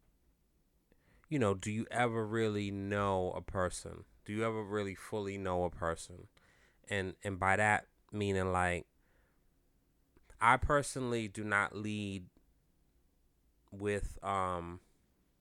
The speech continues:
like, if somebody's, if somebody's treating me funny, and I'm only saying this because, like, some people do lead this way,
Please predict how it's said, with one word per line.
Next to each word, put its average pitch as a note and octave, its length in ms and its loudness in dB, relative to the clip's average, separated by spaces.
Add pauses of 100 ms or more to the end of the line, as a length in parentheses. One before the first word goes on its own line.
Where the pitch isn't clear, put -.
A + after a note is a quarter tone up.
(1300)
like, G#2 260 -2
if - 80 -10
somebody's, A2 880 0 (840)
if A#2 120 -6
somebody's C#3 560 0 (320)
treating - 380 -6
me G2+ 120 -2
funny, G2 540 -2 (1900)
and A2+ 120 -2
I'm A2 120 4
only B2+ 180 2
saying A2+ 320 2
this G2 160 -2
because, G2 380 -6
like, F#2 180 0
some A2 220 -2
people G#2 320 -6
do G#2 260 -4
lead F#2 260 -6
this - 240 -12
way, A#1+ 280 -12